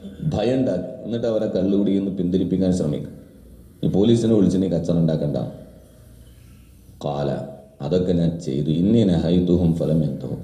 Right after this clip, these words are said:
കുറേ കാലം ഞാൻ പറഞ്ഞു കൊടുക്കും, പക്ഷെ അവർ കേൾക്കണ്ടേ? അതുകൊണ്ട് ഇനി ഒറ്റ വഴിയുള്ളൂ, വഅന ദാഇ ലഹും ശുറത്ത് ലിയഖുദുഹും. ലിയഖുദുഹും, പോലീസിനെ വിളിക്കാൻ പിടിച്ചോണ്ടായിക്കോട്ടെ, ഇനി പറ്റൂല, കുറേ ദിവസം ഞാൻ സഹിക്കണം. കുറച്ച്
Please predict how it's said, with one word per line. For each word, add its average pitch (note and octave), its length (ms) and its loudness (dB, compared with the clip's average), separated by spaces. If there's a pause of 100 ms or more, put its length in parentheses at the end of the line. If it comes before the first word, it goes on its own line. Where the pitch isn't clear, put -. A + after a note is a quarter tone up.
(140)
കുറേ G2+ 180 2
കാലം F2+ 320 0
ഞാൻ F2+ 180 -2
പറഞ്ഞു D#2+ 180 -4
കൊടുക്കും, D#2 200 -6
പക്ഷെ F2 160 -4
അവർ C3 120 2
കേൾക്കണ്ടേ? D3 720 -2 (560)
അതുകൊണ്ട് F3 380 2
ഇനി E3+ 120 2
ഒറ്റ E3+ 220 0
വഴിയുള്ളൂ, F#3 540 2
വഅന D#3 340 -2
ദാഇ D#3 340 -2
ലഹും F3 340 2
ശുറത്ത് D3+ 380 -2
ലിയഖുദുഹും. C#3 720 -2 (1700)
ലിയഖുദുഹും, E3 640 4
പോലീസിനെ F#3+ 380 2
വിളിക്കാൻ F#3 360 2
പിടിച്ചോണ്ടായിക്കോട്ടെ, D#3 640 2
ഇനി B2+ 240 0
പറ്റൂല, C3 380 -2
കുറേ C3 300 0
ദിവസം B2 260 0
ഞാൻ G2+ 200 -4
സഹിക്കണം. E2+ 400 -6
കുറച്ച് - 500 -16